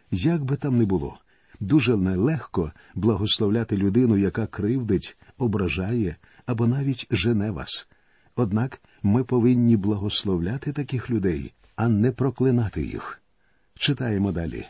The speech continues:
"Тіштеся з тими, хто тішиться, і плачте з отими, хто плаче. Думайте між собою однаково, не величайтеся,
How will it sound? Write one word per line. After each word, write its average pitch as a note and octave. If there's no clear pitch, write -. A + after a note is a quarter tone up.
"Тіштеся E3
з -
тими, C#3+
хто -
тішиться, -
і C#3
плачте B2
з F#2
отими, A#2+
хто -
плаче. G#2
Думайте C#3
між C3
собою C3
однаково, A2+
не G#2+
величайтеся, G#2+